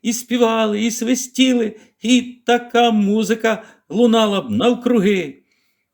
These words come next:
Вони засміялись, але не із самої думки,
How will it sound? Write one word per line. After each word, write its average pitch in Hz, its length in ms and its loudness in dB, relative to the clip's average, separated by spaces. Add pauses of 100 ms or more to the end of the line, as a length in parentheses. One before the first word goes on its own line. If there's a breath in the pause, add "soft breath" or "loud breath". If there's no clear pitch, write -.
(440)
Вони 185 240 0
засміялись, 170 840 0 (540 soft breath)
але 180 360 -2
не 180 220 -2
із 180 120 -4
самої 208 480 0
думки, 117 720 0